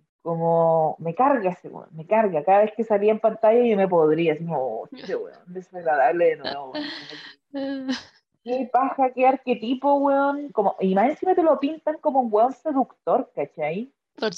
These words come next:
Speaker 1: Como que la
Speaker 2: supuesto.
Speaker 1: seduce y es
Speaker 2: Y
Speaker 1: tan
Speaker 2: de hecho,
Speaker 1: interesante, y es como,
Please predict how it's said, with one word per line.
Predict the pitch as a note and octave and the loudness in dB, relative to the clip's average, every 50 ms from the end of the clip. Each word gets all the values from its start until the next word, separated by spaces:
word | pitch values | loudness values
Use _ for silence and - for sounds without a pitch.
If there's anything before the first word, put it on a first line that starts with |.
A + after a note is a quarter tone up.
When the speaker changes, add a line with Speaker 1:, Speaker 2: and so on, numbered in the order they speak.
| - F3+ | -6 -4
Speaker 1:
Como | F3+ F#3 F#3+ | -2 0 0
que | - - F3+ | 2 2 2
la | F3+ E3+ - | 2 2 0
Speaker 2:
supuesto. | - F#3+ E3+ D#3+ | -2 -4 -2 0
Speaker 1:
seduce | F3 F#3+ B3 - - D#3+ - F#3 E3+ E3+ E3+ | 0 0 0 0 -2 -6 -8 -8 -6 -6 -6
y | D#3 E3+ | -6 -6
es | F3 - | -6 -2
Speaker 2:
Y | - - | 0 0
Speaker 1:
tan | G3+ G#3+ | 2 2
Speaker 2:
de | A3+ A#3 A3+ A3+ A#3 | 4 4 4 6 6
hecho, | G#3 G3+ G3+ F4 E4 | 4 4 4 4 2
Speaker 1:
interesante, | G3+ E3 E3+ G3+ A#3 B3 A#3 A#3 A3+ A3 F#3 F3 F3 E3+ E3 E3 D#3+ D#3+ E3 E3 | 4 4 4 2 2 0 0 -4 -4 -2 -2 -2 -2 -2 -4 -6 -8 -8 -8 -8
y | F3 | -10
es | F#3 - - | -10 -6 -6
como, | A#3 A3+ A#3 A3+ G#3+ - | -2 2 4 4 4 2